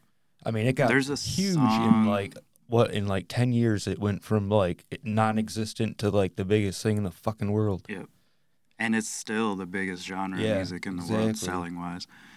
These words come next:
Speaker 2: It's cra-, there's a song on, uh, or a little skit on a Royce the Five Nine song where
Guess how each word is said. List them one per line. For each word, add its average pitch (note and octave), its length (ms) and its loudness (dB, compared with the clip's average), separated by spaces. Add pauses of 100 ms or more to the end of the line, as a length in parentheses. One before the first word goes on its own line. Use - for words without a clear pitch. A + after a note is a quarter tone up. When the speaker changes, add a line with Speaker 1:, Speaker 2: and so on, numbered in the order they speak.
(200)
Speaker 2:
It's A2+ 180 -2
cra-, A#2+ 260 2
there's B2 240 2
a A#2 60 2
song G2+ 500 0
on, F#2 480 -2
uh, F2+ 440 -6
or G#2 100 0
a F#2+ 60 -2
little F#2+ 220 -2
skit F#2+ 420 -8 (100)
on F#2 140 -6
a F2 80 -8
Royce F2+ 320 -6
the - 80 -14
Five F2+ 320 -6
Nine F#2 260 -6
song G2 420 -8
where F2+ 300 -8